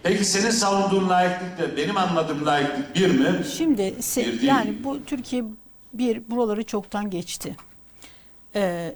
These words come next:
Speaker 2: iki, yani bir laiklik tartışması başlatılacaksa bunun yolu da bu değil. Evet, bir sakatlık, bir şeylik var ama yani sizin işiniz, senin işin önce milli eğitim kaynıyor. Yani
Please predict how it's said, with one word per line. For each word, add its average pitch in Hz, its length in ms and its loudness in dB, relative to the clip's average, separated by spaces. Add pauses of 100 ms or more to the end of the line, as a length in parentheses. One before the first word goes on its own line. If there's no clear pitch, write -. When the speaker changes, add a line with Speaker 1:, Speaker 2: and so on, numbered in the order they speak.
Speaker 2:
iki, 254 600 -2
yani 208 240 2
bir 247 120 -4
laiklik 220 460 -2
tartışması 208 800 -6
başlatılacaksa 202 1120 -10
bunun 208 140 -8
yolu 202 360 -10
da 226 260 -4 (240)
bu 180 180 -14
değil. 180 260 -6 (480)
Evet, 190 220 -4 (100)
bir 190 40 -14
sakatlık, 185 680 -12
bir 190 60 -14
şeylik 180 480 -14
var 180 300 -8 (200)
ama 196 300 -10 (720)
yani 202 340 -6 (280)
sizin 269 540 -6
işiniz, 190 400 -8
senin 226 320 -6
işin 220 500 -8
önce 214 500 -8
milli 214 260 -8
eğitim 196 500 -10
kaynıyor. 208 680 -8 (140)
Yani 175 480 -10